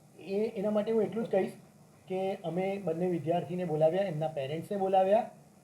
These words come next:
એમની સાથે અડધો પોણો કલાક બેસી અને એમનું કાઉન્સેલિંગ પણ કર્યું. બંને પેરેન્ટ્સે એવું કીધું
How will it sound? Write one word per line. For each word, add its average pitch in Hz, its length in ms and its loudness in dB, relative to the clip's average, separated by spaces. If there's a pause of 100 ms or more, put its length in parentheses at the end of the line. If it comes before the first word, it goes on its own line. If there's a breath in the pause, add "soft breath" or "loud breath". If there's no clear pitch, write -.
(260)
એમની 175 220 2
સાથે 180 220 2
અડધો 160 260 4
પોણો 175 240 0
કલાક 170 320 0
બેસી 160 380 -2 (280)
અને 170 120 -2
એમનું 170 240 0
કાઉન્સેલિંગ 165 440 -2
પણ 214 140 4
કર્યું. 226 260 2 (520 soft breath)
બંને 180 400 4
પેરેન્ટ્સે 214 600 6 (240)
એવું 190 240 6
કીધું 202 280 2